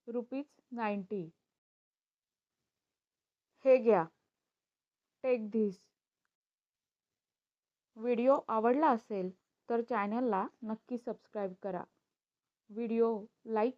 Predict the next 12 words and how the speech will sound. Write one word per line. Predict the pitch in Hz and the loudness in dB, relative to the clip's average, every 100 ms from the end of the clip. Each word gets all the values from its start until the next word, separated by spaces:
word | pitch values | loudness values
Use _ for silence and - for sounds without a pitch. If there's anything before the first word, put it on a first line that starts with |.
| - | -4
करा, | 214 180 175 - _ - | -2 0 -4 -12 _ -6
शेअर | 226 233 294 | -2 0 -2
करा | 226 190 170 175 _ _ _ _ | -4 -4 -6 -10 _ _ _ _
आणि | - 240 247 233 - _ - | -4 0 0 -2 -8 _ -12
बेल | 208 233 277 | 0 2 2
आयकॉनवर | 214 - 226 285 240 214 - _ _ - | 0 -2 -6 -2 0 -2 -4 _ _ -6
क्लिक | 226 220 - | -6 -6 -8
करा, | 185 175 _ _ _ _ - | -8 -8 _ _ _ _ -12
म्हणजे | 220 214 208 240 214 - _ _ - | -6 -4 2 2 2 -6 _ _ -6
पुढच्या | 240 233 254 269 | -6 -2 -2 0
नवीन | 254 240 330 330 | 0 0 0 2
व्हिडिओजचे | 247 220 220 - - 202 | 2 4 2 0 -8 -6